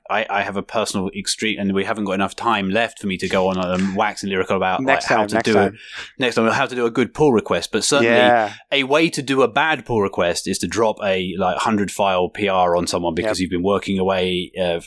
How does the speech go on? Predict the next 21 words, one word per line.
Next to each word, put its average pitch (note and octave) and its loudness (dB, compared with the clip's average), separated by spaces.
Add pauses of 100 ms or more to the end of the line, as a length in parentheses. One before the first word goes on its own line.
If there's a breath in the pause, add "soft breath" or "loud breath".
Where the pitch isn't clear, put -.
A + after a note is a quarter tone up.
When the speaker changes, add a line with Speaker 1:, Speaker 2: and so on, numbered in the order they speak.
Speaker 1:
in, F#2+ 0
in F#2 0
your, F2+ 2
in G2+ 0
isolation F#2+ 0
for, E2 0
for, D#2 -2
for E2 -4
six - -2
weeks. - -4 (540 loud breath)
So E2+ 0
Speaker 2:
Yeah. F2 2
Speaker 1:
we'll G2 4
come D#3 0
back C3+ 0
to C3+ -4
that B2 2
another B2 0
<laughs> - -4
time. A2 2 (220)
Speaker 2:
Yeah. A2+ 2